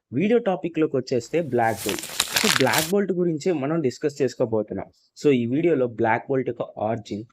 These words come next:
పవర్స్ and abilities అన్నిటి గురించి క్లియర్ కట్‌గా మాట్లాడుకోబోతున్నాం. And వీడియోలోకి వెళ్ళబోయే ముందు చెప్పాను కదా, లైక్, షేర్, సబ్స్క్రైబ్ చేయండి and వన్ కే గోల్‌కి రీచ్ చేయండి. So, ఇంకా బ్లాక్ బెల్ట్ యొక్క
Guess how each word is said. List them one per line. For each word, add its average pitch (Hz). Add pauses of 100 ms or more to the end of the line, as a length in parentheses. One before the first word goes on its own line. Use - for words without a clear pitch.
పవర్స్ 127
and 143
abilities 113 (360)
అన్నిటి 175
గురించి 175
క్లియర్ 147
కట్‌గా 147
మాట్లాడుకోబోతున్నాం. 120 (400)
And 113
వీడియోలోకి 139
వెళ్ళబోయే 117
ముందు 127 (400)
చెప్పాను 202
కదా, 165
లైక్, 117
షేర్, 135
సబ్స్క్రైబ్ 123
చేయండి 123 (180)
and 131
వన్ 117
కే 135
గోల్‌కి 120 (720)
రీచ్ 139
చేయండి. 95 (240)
So, -
ఇంకా 185
బ్లాక్ 135
బెల్ట్ 170
యొక్క 165